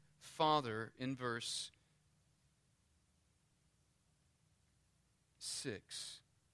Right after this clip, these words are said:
"And your Father who sees in secret will reward you." And verse eight, "Do not be like them, for your Father knows what they need before, what you need before you ask him." This word Father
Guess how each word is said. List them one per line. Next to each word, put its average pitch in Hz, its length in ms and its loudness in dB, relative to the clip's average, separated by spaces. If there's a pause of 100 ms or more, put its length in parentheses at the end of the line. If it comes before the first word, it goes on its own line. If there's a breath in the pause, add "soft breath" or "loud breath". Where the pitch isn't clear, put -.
(240)
"And 127 160 0
your 120 160 -2
Father 156 460 2
who 131 120 -4
sees 143 380 -6
in 139 100 -4
secret 123 440 -10
will 123 160 -10
reward 117 440 -8
you." - 140 -18 (1500 soft breath)
And 127 160 0
verse 131 480 -2
eight, 120 460 -2 (100)
"Do 139 100 -6
not 139 280 -2
be 147 160 -2
like 123 180 -2
them, 117 120 -6
for 127 120 -12
your 117 140 -6
Father 131 440 -4
knows 123 600 -4 (320 loud breath)
what 131 340 0
they 127 140 0
need 117 340 -4
before, 139 600 -2 (640)
what 156 240 8
you 127 120 -2
need 110 200 -4
before 135 320 -2
you 123 220 -4
ask 123 380 -4
him." 110 160 -10
This 139 200 -6
word 147 240 2
Father 123 680 -2